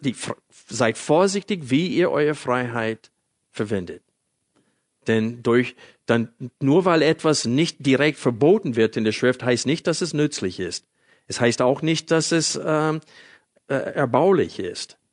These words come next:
Und so Paulus fängt hier in Kapitel zehn an, eine große Warnung ihnen zu geben. Und in Römer vierzehn, das ist eine Parallelstelle, wo es darum ging, dass manche den Sabbattag, Sabbattag höher gesehen hatten als alle anderen Tage und manche haben jeden Tag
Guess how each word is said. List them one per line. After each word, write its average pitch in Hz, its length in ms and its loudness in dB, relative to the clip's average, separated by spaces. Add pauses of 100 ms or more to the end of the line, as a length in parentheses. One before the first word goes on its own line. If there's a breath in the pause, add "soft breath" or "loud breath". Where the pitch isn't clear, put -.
(640)
Und 113 120 -4
so 135 120 2
Paulus 175 420 2
fängt 185 300 -2
hier 170 120 0
in 156 60 -2
Kapitel 147 320 0
zehn 175 360 0
an, 151 440 0 (160)
eine 123 200 -2
große 131 420 0
Warnung 123 400 0
ihnen 113 180 -2
zu 107 160 -6
geben. 120 280 2 (260 loud breath)
Und 143 180 -2
in 151 320 -2
Römer 151 420 0
vierzehn, 180 800 0 (120)
das 123 220 -2
ist 156 140 -6
eine 139 400 0
Parallelstelle, 123 1040 0 (420 loud breath)
wo 120 120 0
es 117 100 -2
darum 131 300 2
ging, 135 240 0
dass 120 180 0
manche 131 400 0
den 120 200 0
Sabbattag, 120 720 -2 (160)
Sabbattag 117 960 -4
höher 151 220 2
gesehen 104 420 -2
hatten 123 240 -2
als 107 180 -2
alle 113 200 -2
anderen 123 280 -2
Tage 117 320 -2
und 110 80 -2
manche 117 320 -2
haben 117 160 -2
jeden 113 260 0
Tag 113 400 -4